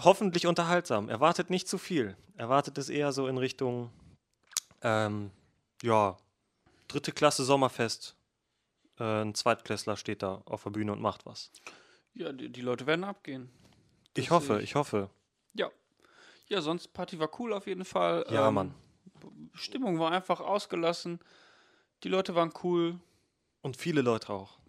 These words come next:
Speaker 2: Vi-, viele Leute tatsächlich.
Speaker 1: Ja, Mann, das ist cool.
Speaker 2: Ja, das war mal wieder schön, so viele Leute.
Speaker 1: Hat
Speaker 2: Ist
Speaker 1: Bock
Speaker 2: auch,
Speaker 1: gemacht.
Speaker 2: hat auch einfach Spaß gemacht, sowas zu planen. Das ist auch viel Arbeit. Das war jetzt nicht mal
Speaker 1: Also
Speaker 2: irgendwie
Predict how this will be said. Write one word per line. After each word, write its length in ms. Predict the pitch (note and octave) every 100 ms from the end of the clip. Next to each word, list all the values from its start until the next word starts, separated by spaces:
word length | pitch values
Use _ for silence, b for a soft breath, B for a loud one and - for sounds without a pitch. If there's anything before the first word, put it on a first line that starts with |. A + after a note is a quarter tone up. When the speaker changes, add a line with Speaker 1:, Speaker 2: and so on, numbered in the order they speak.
| - -
Speaker 2:
Vi-, 160 | -
viele 280 | - G3 F#3
Leute 260 | D#3+ B2+ A#2
tatsächlich. 600 | A#2 B2 A2+ - C#3 - _ -
Speaker 1:
Ja, 140 | A2+
Mann, 160 | G#2 G2+
das 140 | G#2+
ist 200 | - -
cool. 180 | A#2 G#2+ - _ _ _ _
Speaker 2:
Ja, 120 | F4
das 160 | G#3+ -
war 100 | F#3
mal 160 | F3 E3+
wieder 160 | E3
schön, 220 | - D3 B2+
so 60 |
viele 180 | - B2
Leute. 240 | A#2+ A#2+ C#3
Speaker 1:
Hat 60 |
Speaker 2:
Ist 80 | E3+
Speaker 1:
Bock 100 | G3+
Speaker 2:
auch, 60 | G3
Speaker 1:
gemacht. 360 | G2+ G2+ - -
Speaker 2:
hat 120 | F#3
auch 80 | F3+
einfach 200 | F3+ E3+
Spaß 320 | - F3 -
gemacht, 220 | E3 D#3
sowas 200 | D3+ C#3+
zu 80 | B2+
planen. 280 | - E3+ G#3
Das 160 | D#3 C#3
ist 100 | -
auch 380 | A2+ C#3 C3+
viel 220 | - C3 -
Arbeit. 360 | D3+ F3 F3
Das 160 | C3+ C3
war 100 | C#3+
jetzt 160 | C3 C#3+
nicht 120 | C#3
mal 60 |
Speaker 1:
Also 140 | C3
Speaker 2:
irgendwie 80 | B2